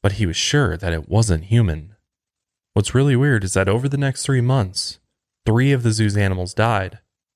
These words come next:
and many say that the unknown creature that they had seen had caused it. Another sighting was of a U F O.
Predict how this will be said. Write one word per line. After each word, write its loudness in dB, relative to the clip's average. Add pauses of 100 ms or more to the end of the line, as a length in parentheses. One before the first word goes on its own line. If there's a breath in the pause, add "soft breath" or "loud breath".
(400)
and 2
many 4
say 0
that -2
the -6
unknown 0
creature -10 (280)
that -12
they -6
had -8
seen -2
had -10
caused -2
it. -16 (640)
Another 4
sighting 2
was 2
of 0
a 0
U 0
F -4
O. -2